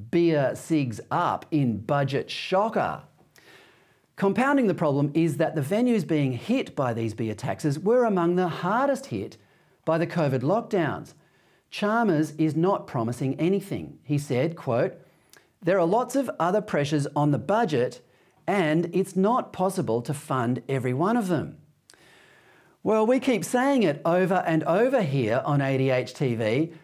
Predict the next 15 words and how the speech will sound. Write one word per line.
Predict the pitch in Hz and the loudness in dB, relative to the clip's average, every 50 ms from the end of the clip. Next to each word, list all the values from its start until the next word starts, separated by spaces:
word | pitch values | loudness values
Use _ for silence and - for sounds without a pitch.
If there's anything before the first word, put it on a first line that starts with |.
| - _ | -6 _
but | 190 196 | -2 0
the | 208 202 | 0 -2
government | 175 - 240 262 285 311 302 302 311 - - | 0 0 0 2 2 4 4 4 2 0 -4
simply | - - - 180 175 185 185 175 185 208 220 226 240 | -10 -6 -2 0 0 0 0 0 0 0 2 2 2
needs | 214 185 160 147 143 151 147 - | 2 2 2 2 2 0 0 -2
to | - 202 | -4 -4
start | - - - - 160 143 151 170 180 156 147 117 - | -4 -4 -4 -2 0 0 2 0 0 -2 -6 -8 -4
building | 131 131 123 127 127 139 160 190 190 | -2 0 0 0 2 2 0 0 -2
coal-fired | 190 - 160 139 139 160 151 147 - 127 113 113 127 156 151 - | -2 -2 0 0 0 0 -2 -2 -2 -2 0 0 -2 -2 -4 -4
power | 208 240 269 285 285 | -2 0 0 0 0
plants, | 285 - 208 170 147 120 95 - - - - _ _ _ _ _ _ | 0 -2 -2 -2 -2 -2 -4 -8 -12 -18 -20 _ _ _ _ _ _
if | 185 185 - | -4 -2 0
not | 233 226 - 147 | 0 0 2 2
nuclear | 151 202 269 311 311 - 294 240 202 160 | 2 2 2 2 0 2 2 2 4 2
ones. | 139 127 101 80 69 71 - | 2 0 -2 -4 -8 -14 -18